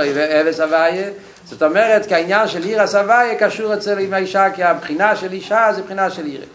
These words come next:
כנדע. מה ההסברה בזה בקיצור על כל פנים? ההסברה בקיצור על כל פנים זה... שההבדל בין איש ואישה, אפשר להסביר את זה בכמה אופנים, על פי קבלה זה ככה, או בגלל שאיש ואישה זה זוהר ומלכות,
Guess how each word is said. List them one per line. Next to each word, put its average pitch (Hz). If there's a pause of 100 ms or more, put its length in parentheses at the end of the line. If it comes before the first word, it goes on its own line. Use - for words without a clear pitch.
(140)
כנדע. 165 (600)
מה 165
ההסברה 170
בזה 160
בקיצור 143
על 165
כל 185
פנים? 196 (240)
ההסברה 127
בקיצור 196
על 190
כל 185
פנים 202
זה... 190 (1300)
שההבדל 131
בין 190
איש 190
ואישה, 180
אפשר 185
להסביר 175
את 160
זה 156
בכמה 170
אופנים, 156
על 156
פי 156
קבלה 151
זה 143
ככה, 151
או 170
בגלל 160
שאיש 156
ואישה 160
זה 127
זוהר 156
ומלכות, 139